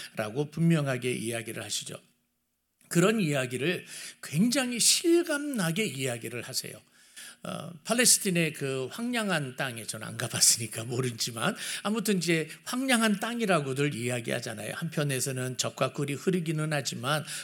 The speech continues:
광야로 나가면 여기보다도 더 척박한 곳이기도 하니까. 그런데 그런 곳에서 살고 있었던 유다 백성들, 물리적으로도 그랬지만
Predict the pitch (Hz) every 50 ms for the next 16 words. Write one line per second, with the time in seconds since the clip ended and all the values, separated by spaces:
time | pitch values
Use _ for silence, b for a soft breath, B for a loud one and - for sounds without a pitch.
0 | B B - - 131 135 147 156 156 165 165 156 135 127 120 127 120 113 117 120
1 | 127 135 117 120 113 123 143 147 135 139 127 131 123 120 131 127 - 110 107 104
2 | - - 196 180 - - 180 175 - - 160 139 131 127 123 123 113 - 135 123
3 | 120 113 120 113 - 151 147 127 110 - - 117 107 - - B B B B B
4 | B - 196 190 190 185 208 190 165 147 B B B B B - 175 202 247 269
5 | 277 226 269 269 - - 247 226 - 240 220 - - 247 254 254 247 220 233 233
6 | 214 185 - - - 196 180 185 - - 190 180 180 180 175 151 123 131 131 -
7 | 147 147 139 131 117 - - - 117 110 104 - - - - - _ _ _ _
8 | _ - - B B B B B B 151 160 202 202 233 180 233 214 196 208 196
9 | 196 175 190 190 175 - 139 135 127 - - - 135 117 117 113 131 156 185 220